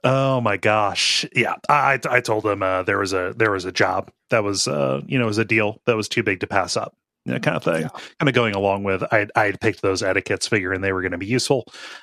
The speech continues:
Speaker 1: I was like, "Oh yeah, no, my guy just, uh, just, he fell into shadow running early." Right.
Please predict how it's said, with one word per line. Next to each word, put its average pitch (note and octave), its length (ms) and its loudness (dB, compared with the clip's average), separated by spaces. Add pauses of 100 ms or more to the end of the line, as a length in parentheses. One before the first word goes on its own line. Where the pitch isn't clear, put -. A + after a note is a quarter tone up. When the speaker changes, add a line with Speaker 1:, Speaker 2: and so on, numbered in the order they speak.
Speaker 1:
I G2 160 0
was F2 140 -4
like, A2 160 0
"Oh A3 60 4
yeah, F#2 240 0
no, A2 180 2
my F#2 120 -4
guy F#2+ 360 0 (140)
just, - 180 -4
uh, G2 320 2
just, - 260 -2
he A2+ 200 -2
fell A2+ 220 2
into G2 120 -4
shadow G2 260 2
running F2 300 -2
early." D#2 300 -8 (180)
Right. G2 160 0